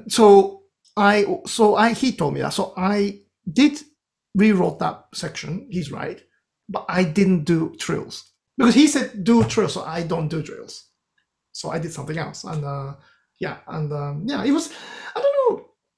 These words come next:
And then that, that, then a year after, he, well, premiered, and then there's a, several years later, he also conducted other pieces of mine, and there was a many encounter with him,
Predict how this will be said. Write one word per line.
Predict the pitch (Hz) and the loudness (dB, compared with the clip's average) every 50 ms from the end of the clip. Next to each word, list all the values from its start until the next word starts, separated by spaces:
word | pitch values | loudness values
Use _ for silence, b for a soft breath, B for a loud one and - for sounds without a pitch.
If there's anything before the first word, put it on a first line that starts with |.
| _ _ _ _ _ _ _ _ _ _ - | _ _ _ _ _ _ _ _ _ _ -4
And | 320 320 | -2 2
then | 359 359 320 | 2 2 2
that, | 320 294 - - - 240 240 | 2 0 -2 -6 -12 -4 -2
that, | 269 254 247 214 202 | 0 0 0 2 4
then | 220 220 214 202 202 | 6 6 6 4 2
a | - 190 | -2 -2
year | 180 175 165 | 0 0 0
after, | 160 202 254 254 - - 320 320 302 | 0 0 0 -2 -2 -2 -2 0 2
he, | 285 254 240 226 220 220 - 190 | 2 2 2 0 -2 -4 -6 -6
well, | 208 208 196 190 185 - | -4 -2 0 -2 -2 -2
premiered, | 247 247 247 240 240 233 214 | -2 0 2 4 4 4 4
and | 220 226 | 6 6
then | 233 240 233 | 6 6 6
there's | 233 226 202 226 | 4 4 4 2
a, | 226 - - - | 0 0 -2 -6
several | - - - 240 220 202 214 | -10 -2 0 2 2 2 4
years | 208 208 202 190 196 | 2 2 2 2 2
later, | 214 214 226 220 220 208 | 2 2 2 2 0 -4
he | - - 214 202 | -4 -2 -2 -2
also | 190 185 - - 185 | -2 -2 -2 -6 -8
conducted | 185 - 185 170 170 160 175 175 | -8 -6 -6 -6 -6 -6 -4 -4
other | 175 165 165 | -4 -4 -6
pieces | 156 - 202 190 196 190 185 | -4 -2 -2 -2 -2 -2 -4
of | 185 175 | -4 -4
mine, | 175 165 165 165 165 165 165 165 175 - - | -4 -4 -4 -4 -4 -4 -6 -6 -8 -10 -10
and | 156 156 151 147 151 151 156 - - - - - | -6 -6 -4 -4 -4 -6 -6 -8 -10 -16 -16 -8
there | - 214 262 | -2 -2 0
was | 262 247 | 0 2
a | 262 | 4
many | 254 269 311 349 359 320 - | 4 4 4 2 0 -2 0
encounter | 247 233 226 226 - 247 254 240 247 180 160 | 2 2 2 2 0 -2 -2 -2 -2 -4 -4
with | 156 151 - - | -4 -4 -4 -6
him, | 151 - - 151 - _ | -10 -10 -10 -12 -14 _